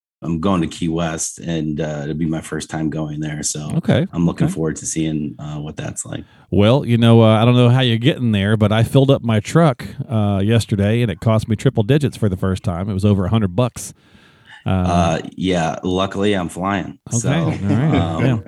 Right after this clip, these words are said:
Speaker 1: we're good to go.
Speaker 2: Well, the inflation numbers came in for February, seven point nine percent. Don't know if you guys saw that. At the time we're taping that, they just came out this morning.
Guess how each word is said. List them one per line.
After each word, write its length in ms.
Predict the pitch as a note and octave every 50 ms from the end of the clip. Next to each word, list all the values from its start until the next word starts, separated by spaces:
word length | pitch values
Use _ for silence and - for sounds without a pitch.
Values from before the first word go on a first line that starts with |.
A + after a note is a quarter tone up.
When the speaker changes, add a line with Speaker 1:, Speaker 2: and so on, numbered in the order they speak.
| - - - _
Speaker 1:
we're 160 | - F#2+ F#2
good 160 | D#2 F2+ F2 D#2+
to 60 | F2+
go. 360 | D#2+ F2+ F2 E2+ E2 - - -
Speaker 2:
Well, 160 | A2 A#2 B2
the 120 | C3 C#3+
inflation 500 | C#3 C3 A#2 C#3 C#3+ E3+ F3 - E3+ D#3
numbers 320 | C#3+ C3+ B2+ A#2+ A#2 G#2+ -
came 300 | - - B2+ A#2+ A2+ A2
in 240 | G#2+ G#2+ A#2 C3 B2
for 100 | - -
February, 560 | F#2 A#2+ A2+ A2 G#2+ G#2 G2 F#2+ G2 A2 A#2+
seven 320 | A#2 - B2+ A#2+ B2 B2
point 260 | A2 F#2+ B2 A#2 G2
nine 220 | F2+ A2 G#2+ A2 A2+
percent. 400 | A2 G#2+ F#2+ - A2 G#2+ A#2+ -
Don't 140 | - G2 C#2+
know 80 | G#2
if 80 | G2 G2
you 80 | G#2+
guys 240 | G2 G#2 G2 G2 G2
saw 240 | - - G2 F#2+ F#2+
that. 140 | F#2+ G2+ G2+
At 60 | -
the 60 | A2
time 220 | G#2+ - A#2 G#2+ G#2
we're 80 | F#2+
taping 340 | F#2 - G#2+ G2+ G2 A2 G2+
that, 140 | G2 G2+ G2
they 80 | G#2 G2
just 200 | F2 G2+ F#2 -
came 180 | - G2+ G2
out 120 | G2 F2+ -
this 160 | - G2 -
morning. 340 | - F#2+ F#2 F2+ F#2 B2+